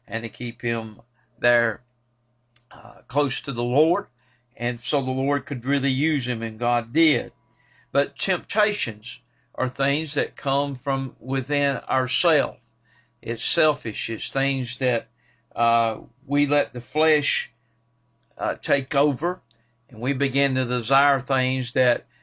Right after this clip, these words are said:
God don't necessarily want us to have, for he knows that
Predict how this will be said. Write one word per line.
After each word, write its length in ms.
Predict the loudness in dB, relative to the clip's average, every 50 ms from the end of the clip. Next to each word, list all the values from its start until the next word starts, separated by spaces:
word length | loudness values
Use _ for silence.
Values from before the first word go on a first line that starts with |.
| _ _ _
God 300 | 0 2 2 2 2 2
don't 260 | 0 -2 -2 -4 -4
necessarily 800 | -4 -4 -4 -4 -6 -8 -8 -4 0 0 2 2 2 0 0 -4 -6 _ -14
want 260 | -10 -8 -6 -4 -2
us 300 | -2 -2 -2 -4 -6 -6
to 120 | -4 -4 -4
have, 540 | -4 -2 0 2 2 2 2 0 -2 -4 -8 _ _ _ _ _ _ _
for 160 | -4 -2 0
he 200 | 2 2 2 2
knows 540 | 2 4 4 4 4 2 0 0 -2 -4 -2
that 260 | 0 0 0 0 -2